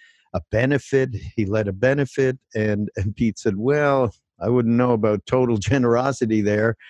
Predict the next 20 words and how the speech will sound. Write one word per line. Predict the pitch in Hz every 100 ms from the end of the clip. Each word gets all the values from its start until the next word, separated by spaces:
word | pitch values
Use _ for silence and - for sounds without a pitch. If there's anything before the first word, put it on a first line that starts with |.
| - - - - -
I |
mean, | 104 104 101
he | 107
was | 98
doing | 98 110 107
this | 104 95
so | 104
he | 98 98
can | - 95
get | 101 95
more, | 101 98 98 90 _ -
uh, | 98 92 82 _ _ - - -
attention | 120 - 131 135 123 117 95 - -
put | - 143 -
on | 104 101 101
him." | 131 104 78 _ - _ _
And | 131 139
I | 190 202
thought, | - 110 101 110
"Well, | 135 160 180